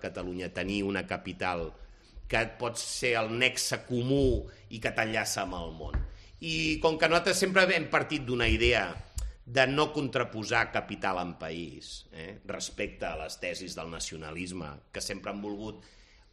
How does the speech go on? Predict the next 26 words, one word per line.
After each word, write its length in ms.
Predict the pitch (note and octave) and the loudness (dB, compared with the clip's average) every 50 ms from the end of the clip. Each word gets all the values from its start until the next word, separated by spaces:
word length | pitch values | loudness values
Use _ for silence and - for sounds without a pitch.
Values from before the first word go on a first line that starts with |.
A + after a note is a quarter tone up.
| _ _ - | _ _ -6
que 120 | - C#3 C#3+ | -2 0 0
la 140 | C#3 C3 | 0 2
capital 380 | - D#3 D3 - D3 E3+ E3+ F#3+ | 0 -2 -2 -2 0 2 2 4
no 100 | G3 F3+ | 2 2
fos 220 | F#3 F#3 F#3 F3+ | 2 2 0 0
molt 280 | F3 F3 E3+ E3+ E3 C#3 | 2 2 2 2 4 4
gran, 260 | D#3 D#3+ D#3+ F3 G3 G3 | 4 4 4 4 4 0
no 100 | F3 E3 | -2 -2
fos 260 | - D#3 D3 - - | -4 -4 -6 -6 -4
cas 260 | - D3+ C3 - - | 0 0 0 0 0
que 140 | - C3+ B2 | -2 -2 -2
li 120 | A#2 A2 | -2 -2
fes 260 | G#2+ - B2 A2+ G2+ | -4 -4 -6 -4 -4
ombra 260 | A2 G#2 G#2 G#2 G2+ G2+ | -4 -4 -4 -4 -4 -6
al 140 | F#2+ F#2 | -6 -6
país, 520 | - G#2 G2+ G#2 F#2+ F2+ F#2+ F#2 - - - - - - - - - - | -4 -4 -4 -4 -4 -6 -8 -8 -10 -10 -12 -16 -20 -20 -20 -20 -16 -6
que 80 | - B2+ | -4 -4
això 180 | - - B2 A2 | -2 0 -2 -2
és 80 | G2+ A#2 | 0 0
deixar 240 | B2+ - - C#3+ B2+ | 2 4 4 4 4
d'aspirar 520 | A#2 A2 - - - - G2+ F#2 F#2+ F#2+ G#2+ | 4 2 2 0 -2 -2 0 2 4 4 4
a 80 | A2 | 4
tenir 200 | - A#2 G#2 G2 | 4 2 2 2
un 100 | G2+ A2 | 0 -2
país 300 | G#2+ - F2 F2 F#2 G#2 | -2 -2 -4 -2 -4 -4
gran 340 | F2+ E2+ E2+ E2 D#2 D2+ F2 | -6 -4 -4 -4 -6 -6 -10